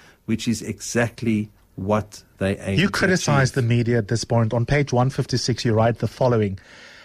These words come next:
Speaker 2: The Sunday Times journalists Piet Rampedi, Stefan Hofstetter, and Mzilikazi wa Afrika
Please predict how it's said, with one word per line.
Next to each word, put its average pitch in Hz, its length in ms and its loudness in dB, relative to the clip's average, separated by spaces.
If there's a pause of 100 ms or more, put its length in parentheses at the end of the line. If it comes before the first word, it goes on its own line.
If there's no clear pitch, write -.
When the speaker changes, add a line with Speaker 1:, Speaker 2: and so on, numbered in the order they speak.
(180)
Speaker 2:
The 156 80 0
Sunday 262 320 0
Times 147 320 0
journalists 135 560 2
Piet 202 200 -2
Rampedi, 143 600 0 (300)
Stefan 175 400 -2
Hofstetter, 135 680 -2 (320)
and 131 180 0
Mzilikazi 139 600 2
wa 143 160 2
Afrika 127 460 0